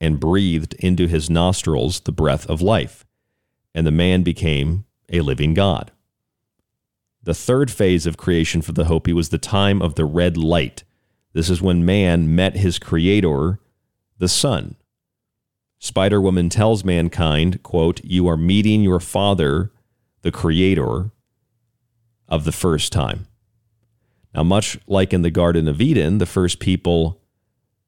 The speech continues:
of the Hopi also knew no sickness. They didn't know what it meant to be sick.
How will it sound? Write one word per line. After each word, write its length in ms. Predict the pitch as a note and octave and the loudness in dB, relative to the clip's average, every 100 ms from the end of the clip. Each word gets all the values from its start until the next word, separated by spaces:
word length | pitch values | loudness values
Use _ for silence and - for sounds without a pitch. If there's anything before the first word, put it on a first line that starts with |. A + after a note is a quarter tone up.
| _ - | _ -4
of 220 | E2+ D#2 | -2 -2
the 100 | D2+ | -2
Hopi 600 | G#2 C#3 C#3 C#2+ C#2+ G2 - _ _ _ | 0 0 0 -2 -2 -4 -8 _ _ _
also 420 | - E2 E2 G#2 | -2 -2 0 0
knew 460 | G2+ E2 C2+ C#2 E2+ | 2 2 2 0 -2
no 300 | D#2+ C#2+ C2+ | -4 -2 0
sickness. 720 | C2+ - D3 - C#2+ - - - _ _ _ - | 0 -2 -2 -4 -10 -10 -14 -16 _ _ _ -12
They 80 | |
didn't 180 | D2 D#2 | -4 0
know 100 | F#2+ | 2
what 200 | G2 F#2+ | 2 2
it 60 | D2 | 0
meant 340 | E2+ E2+ - | 0 0 -2
to 80 | - | -6
be 140 | D#2 D#2+ | -4 -2
sick. 520 | - A2 A2+ - | 0 0 0 -4